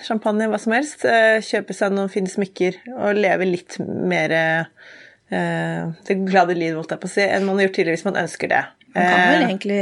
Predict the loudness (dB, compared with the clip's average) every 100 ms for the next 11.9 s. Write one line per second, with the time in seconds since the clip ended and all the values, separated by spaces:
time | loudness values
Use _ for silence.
0 | 2 0 -2 -4 -6 -4 -2 -2 -2 -2
1 | -2 -2 -2 2 4 4 4 8 8 8
2 | 8 8 10 8 10 8 8 6 6 4
3 | 6 2 4 2 4 4 2 0 0 0
4 | 4 2 4 6 8 6 4 0 2 0
5 | 0 -8 -10 0 4 6 6 4 4 2
6 | 2 2 2 0 -2 -18 -18 -16 -2 4
7 | 6 6 8 6 6 6 4 2 -4 _
8 | _ _ _ -20 -16 -6 -2 -2 -2 -2
9 | -2 0 2 2 0 0 -2 0 0 2
10 | -2 -2 -4 -4 -4 -6 -4 -4 0 2
11 | 4 4 2 2 -2 0 0 2